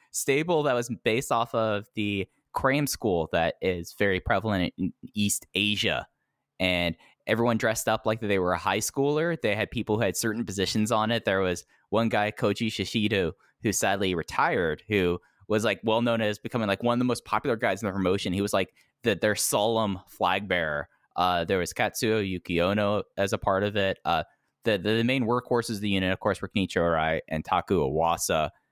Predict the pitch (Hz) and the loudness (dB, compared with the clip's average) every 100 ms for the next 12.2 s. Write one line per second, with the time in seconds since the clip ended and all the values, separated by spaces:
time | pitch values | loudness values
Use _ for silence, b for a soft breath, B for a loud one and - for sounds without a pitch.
0 | _ - 76 76 - 110 123 110 107 92 | _ -4 -2 0 -2 -2 0 0 0 0
1 | 98 82 85 98 113 120 127 _ _ _ | 2 2 2 2 2 0 -4 _ _ _
2 | - 127 131 135 127 131 139 135 - - | -2 0 0 0 0 0 0 -2 -4 -2
3 | 131 - 131 151 127 135 123 120 107 104 | 0 0 0 0 -2 0 0 0 0 0
4 | 101 - - 92 - 98 107 123 - 107 | -2 -6 -4 -2 0 0 0 -2 -2 -2
5 | 104 117 117 123 117 - - 120 117 123 | -2 -2 -2 -2 -2 -4 -2 0 2 2
6 | 98 110 104 - 117 113 104 - 113 110 | 2 2 2 2 2 2 0 0 2 2
7 | 98 - b b b b - 117 98 135 | 0 -6 b b b b -2 0 2 2
8 | 160 71 80 73 73 78 60 71 - - | 0 -2 -2 -4 -2 -2 -2 -6 -6 -2
9 | 73 78 78 71 - 85 82 85 - - | -2 0 0 0 0 2 2 2 0 0
10 | 113 - 85 - - 92 - 92 82 - | -2 -2 -4 -8 -2 -2 0 0 -2 -4
11 | 101 85 - 92 - 90 - 107 90 80 | -4 -2 0 0 0 0 0 0 2 2
12 | 85 80 | 2 0